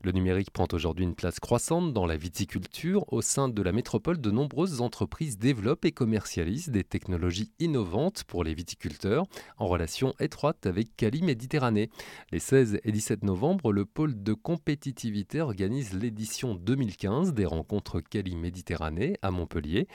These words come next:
sur le thème de la smart agriculture au service des vins du futur. Plus d'infos sur cali méditerranée point F R.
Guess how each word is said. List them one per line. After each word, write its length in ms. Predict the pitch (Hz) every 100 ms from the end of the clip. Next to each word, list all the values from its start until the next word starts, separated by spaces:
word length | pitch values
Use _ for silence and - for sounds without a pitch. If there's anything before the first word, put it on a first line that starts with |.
| - - -
sur 240 | - 90
le 100 | 82
thème 280 | - 123 117
de 80 | 92
la 120 | 85
smart 380 | - - 170 - - -
agriculture 640 | 135 131 123 101 - 143
au 80 | 131
service 400 | - 90 110 139
des 100 | 90
vins 180 | 82 180
du 120 | 151
futur. 480 | - - - 92 78 - - - -
Plus 180 | 85 76
d'infos 320 | 78 - 139
sur 240 | 143 -
cali 320 | - - 147 151
méditerranée 600 | 123 95 - 76 76 131
point 240 | - 160
F 160 | -
R. 120 | -